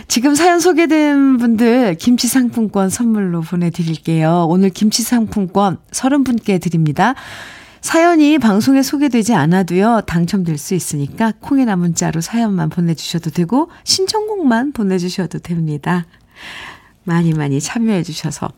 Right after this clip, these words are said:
감사해요. 지금도, 어, 문자 보내주시고 신청곡 보내주시는데,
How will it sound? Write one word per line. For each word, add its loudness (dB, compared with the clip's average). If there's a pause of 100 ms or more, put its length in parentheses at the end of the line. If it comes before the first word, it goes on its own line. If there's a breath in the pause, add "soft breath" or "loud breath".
(160)
감사해요. -2
지금도, -4 (420 loud breath)
어, -8 (680 loud breath)
문자 0
보내주시고 -2
신청곡 -4
보내주시는데, -2